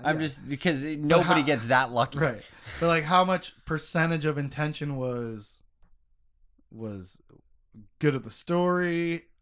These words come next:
Speaker 2: uh,
Speaker 1: And
Speaker 2: you
Speaker 1: how much
Speaker 2: know,
Speaker 1: was just,
Speaker 2: was
Speaker 1: "This is mine"?
Speaker 2: and how much is, like, I can, uh,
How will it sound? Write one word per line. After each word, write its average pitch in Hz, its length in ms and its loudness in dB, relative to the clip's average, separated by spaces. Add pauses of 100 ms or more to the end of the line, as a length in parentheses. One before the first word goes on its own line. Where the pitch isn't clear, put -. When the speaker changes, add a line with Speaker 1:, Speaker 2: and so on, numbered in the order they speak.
(120)
Speaker 2:
uh, 107 480 -14 (140)
Speaker 1:
And 107 180 -6
Speaker 2:
you 117 60 -2
Speaker 1:
how 113 80 0
much 131 180 -2
Speaker 2:
know, 131 80 -6
Speaker 1:
was 95 240 -6
just, 101 240 -8
Speaker 2:
was 117 100 -10
Speaker 1:
"This 110 140 -2
is 98 140 -6
mine"? 123 460 0
Speaker 2:
and 123 100 -2
how 143 220 -2
much 143 240 -6
is, 131 260 -10
like, 123 240 -12
I 120 160 -12
can, 113 540 -16
uh, 104 160 -20